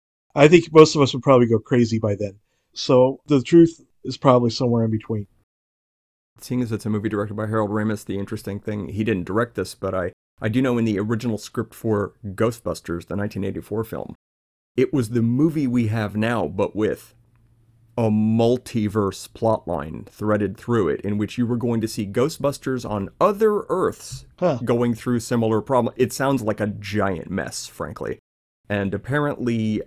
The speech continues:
Speaker 2: Ivan Reitman helped Dan Aykroyd turn it into the film that it is, because Aykroyd's idea was way, way out there.
Speaker 1: Yeah, when in doubt, limit your scope to the things that matter.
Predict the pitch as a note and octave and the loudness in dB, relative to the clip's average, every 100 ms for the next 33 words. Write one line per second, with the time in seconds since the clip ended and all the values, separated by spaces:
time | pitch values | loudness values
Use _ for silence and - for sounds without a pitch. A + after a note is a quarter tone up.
0 | _ B2+ B2 A#2 G#2+ A2+ - G#2+ G#2 G2+ | _ -2 0 2 4 4 2 0 0 -4
1 | _ _ _ - B2+ B2+ A2 - A#2 A2 | _ _ _ -8 0 0 0 -4 0 2
2 | G#2+ G#2 - G#2+ F2 - A2 G2+ F#2 F#2+ | 2 0 -2 -2 -2 -4 -4 -2 -2 -4
3 | F#2+ F2+ G2+ F#2 F#2 F2 G#2 G2 D#2+ - | -8 -10 -8 -8 -8 -4 -2 -2 -4 -12
4 | F#2+ F#2 - A2 A2 G#2 E2+ A#1+ - F2+ | -10 -10 -2 -2 -2 -4 -4 -8 -6 -4
5 | C2 G1+ - - _ _ _ _ _ - | -4 -8 -12 -18 _ _ _ _ _ -14
6 | G2 G#2 A#2+ B2+ G#2+ F2+ D2 G#2 G2+ D#2 | -10 -2 2 4 4 2 -2 0 0 0
7 | D#2+ C2 - G#1 - _ _ _ _ _ | -4 -6 -10 -12 -14 _ _ _ _ _
8 | _ _ _ _ C3+ C3+ D3 F#3 E3+ D3 | _ _ _ _ 2 4 4 2 2 4
9 | D#3+ F#3 _ _ C#3+ C3+ D3 D3 - - | 6 2 _ _ 0 2 2 -2 -4 0
10 | C#3+ C#3 - C3 A2+ C#3 B2 A#2 B2 B2 | 0 0 -2 -2 0 0 0 -2 -6 -4
11 | A#2 G#2+ | -4 -4